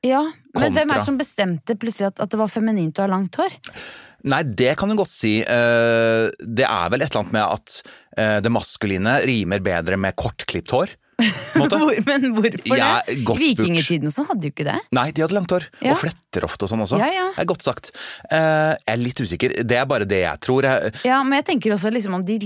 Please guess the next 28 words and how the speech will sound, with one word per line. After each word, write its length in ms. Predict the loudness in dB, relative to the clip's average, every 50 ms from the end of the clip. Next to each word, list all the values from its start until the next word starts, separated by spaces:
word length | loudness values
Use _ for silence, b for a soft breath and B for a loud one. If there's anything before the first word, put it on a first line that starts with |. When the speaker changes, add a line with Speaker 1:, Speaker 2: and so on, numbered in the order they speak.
| -6 -4
Speaker 1:
at, 180 | -4 -6 -6 -4
at 160 | -6 -6 -6 -6 _ -4
det 120 | -2 0
er 260 | 0 2 0 0 0
litt 160 | 0 -2 -2
sånn 140 | -2 -4 -2
derre, 220 | 0 0 0 0 0 -2 -4 B B B B B B B B B B
det 300 | -10 -6 -2 -2 -2 0
de 120 | 0 -2 -2
liker. 720 | -2 -4 -4 -6 -8 -10 -12 -14 _ -4 -4 -4 -4 B B B B B B B _ -4
Skjønner 80 | -2 0
du 60 | 2
hva 80 | 2 2
jeg 80 | 2
Speaker 2:
Mm. 40 | 2 2
Speaker 1:
mener? 180 | 2 0 0
Sånn 160 | 0 2 2 2
der, 140 | 2 2 0
at 220 | 0 -2 0 2
det 80 | 2 2
er 100 | 2 2
liksom 220 | 2 0 -2 0
personlig, 720 | 0 -2 -2 -2 -4 -4 -2 -2 -2 0 0 2 2 2 2 2 2 0 -2 b b b b b b b
personlig 440 | -2 -2 0 0 0 -2 0 -2 -2
for 120 | -2 -2
dem, 140 | -2 0 -2
at 100 | -2 0
de, 140 | 0 0 2